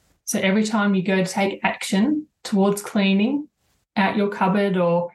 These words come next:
keeping things tidy, all your excuses will come up. "I don't have time. I don't have any garbage <laughs> bags. It's too hot. I don't know what to do."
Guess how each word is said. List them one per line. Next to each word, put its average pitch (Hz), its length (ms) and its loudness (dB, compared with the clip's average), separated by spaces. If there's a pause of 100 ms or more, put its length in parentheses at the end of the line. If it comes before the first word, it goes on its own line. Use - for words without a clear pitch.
(120)
keeping 202 400 0
things 196 320 0
tidy, 196 680 0 (440)
all 208 260 0
your 208 220 0
excuses 208 680 0
will 175 120 2
come 170 260 0
up. - 180 -6 (640)
"I 180 60 0
don't 175 160 2
have 214 220 0
time. 196 640 0 (120)
I 180 40 -10
don't 175 140 2
have 220 180 2
any 233 140 2
garbage 220 440 0
<laughs> - 80 0
bags. 180 500 0 (320)
It's 220 220 2
too 240 280 0
hot. 233 440 0 (240)
I 190 60 -4
don't 214 160 2
know 208 120 2
what 233 220 0
to 220 80 -4
do." 196 480 0